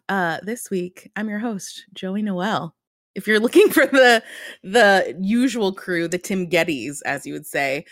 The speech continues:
uh, the boys will be ranking and reviewing Miss Marvel alongside all of the other M C U shows and movies later this week.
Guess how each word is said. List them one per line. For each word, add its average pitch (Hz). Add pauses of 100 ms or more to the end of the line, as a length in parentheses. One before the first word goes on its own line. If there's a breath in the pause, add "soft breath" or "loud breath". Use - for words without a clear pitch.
(300 loud breath)
uh, 151
the 160
boys 220
will 202
be 175
ranking 165
and 160
reviewing 151
Miss 160
Marvel 147
alongside 143
all 139
of 143
the 113
other 139
M 131
C 147
U 123
shows 226
and 170
movies 190
later 139
this -
week. 143